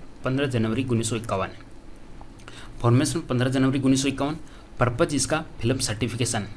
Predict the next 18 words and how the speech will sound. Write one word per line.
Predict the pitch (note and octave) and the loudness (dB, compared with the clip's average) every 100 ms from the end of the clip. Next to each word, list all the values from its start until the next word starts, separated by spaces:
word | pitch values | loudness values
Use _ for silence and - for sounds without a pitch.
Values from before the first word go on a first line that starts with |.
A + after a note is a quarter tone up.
| - - - - - - - - | -14 -16 -16 -16 -16 -14 -14 -6
ठीक, | A#2+ A#2 | -4 -2
ठीक | - C#3+ | -2 -2
है, | E3+ | -2
film | A#2 A#2 | 2 2
का | C3 E3+ | 2 -2
प्रमाण | - G#2 G2+ | 0 2 2
पत्र | G#2 A2 | 0 0
देना, | G#2+ A2 G#2+ | 2 0 0
कौन | - A#2 | 0 0
सी | A#2 | 0
film | A#2+ A#2+ | -2 -2
सही | A#2+ A2 A2 | -2 0 0
है | |
नहीं | A#2+ A2 A#2+ | 0 0 -2
है | B2 | -2
क्या | A2 G#2+ | 0 2
उसमें | A2 A2 A2+ | 0 -2 -2
है। | G#2 A2 | 0 -2